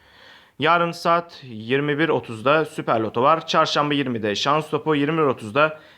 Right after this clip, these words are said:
tekrardan çılgın sayısal loto çekiliş sonucuyla karşınızda olup tüm numaraları siz değerli izleyicilerimizle birlikte aktarmaya çalışacağız. Bunu da sizlere söylemiş olalım. Ee, birden doksana kadar altı tane numaranın seçimiyle oynanıyor. Ekstra ücret verip Süper Sarı'da oynayabilirsiniz.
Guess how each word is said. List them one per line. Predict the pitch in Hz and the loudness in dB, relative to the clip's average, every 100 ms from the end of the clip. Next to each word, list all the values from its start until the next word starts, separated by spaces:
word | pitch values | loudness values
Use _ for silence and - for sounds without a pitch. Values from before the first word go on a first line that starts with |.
| - | -4
tekrardan | 175 151 113 123 151 | -2 0 0 2 0
çılgın | 147 156 123 113 | 0 -2 0 -2
sayısal | - 143 - 110 | -2 -2 0 -2
loto | 110 120 | -2 -4
çekiliş | 147 143 127 | -4 -2 -2
sonucuyla | 123 113 110 110 | -2 -2 -2 0
karşınızda | 160 143 139 127 131 | 2 2 0 0 2
olup | 139 - _ - - - - | 2 -2 _ -20 -20 -18 -4
tüm | 151 | 0
numaraları | 120 104 104 127 151 | 2 2 2 2 0
siz | - 143 110 | -2 -4 0
değerli | 123 123 | 0 0
izleyicilerimizle | 120 104 113 110 110 | -2 -4 -2 -2 -4
birlikte | 101 101 - 139 | -4 -4 0 0
aktarmaya | - 110 107 127 139 131 | 0 -2 0 0 0 -2
çalışacağız. | 117 101 - 123 117 113 - _ _ _ _ - | -4 -4 -4 0 0 -2 -14 _ _ _ _ -10
Bunu | 123 113 | -6 -4
da | |
sizlere | 101 104 113 139 | -6 -4 -2 0
söylemiş | 139 117 117 - | 0 0 0 2
olalım. | 120 117 117 117 _ _ _ _ _ - - _ _ _ _ _ _ - | 2 4 2 -2 _ _ _ _ _ -20 -20 _ _ _ _ _ _ 0
Ee, | 127 123 127 131 | 2 4 2 2
birden | 208 165 175 175 | 2 4 2 2
doksana | 170 - 170 156 | 0 0 -2 0
kadar | 117 143 | 2 2
altı | 143 139 139 | 4 2 0
tane | 117 113 151 | -2 0 0
numaranın | 131 120 117 147 | 0 2 2 0
seçimiyle | 160 139 - 131 123 | -2 -4 -2 0 0
oynanıyor. | 110 113 135 160 - | 0 0 0 0 0
Ekstra | 156 - 123 | -4 -2 -6
ücret | 113 117 131 | -4 -2 -2
verip | 151 - | -2 -4
Süper | 156 127 110 | -4 -2 -2
Sarı'da | - 117 117 143 131 | -2 -2 0 0 2
oynayabilirsiniz. | 117 117 127 107 104 - 120 117 - | 0 0 -2 -2 -4 -2 -2 -2 -6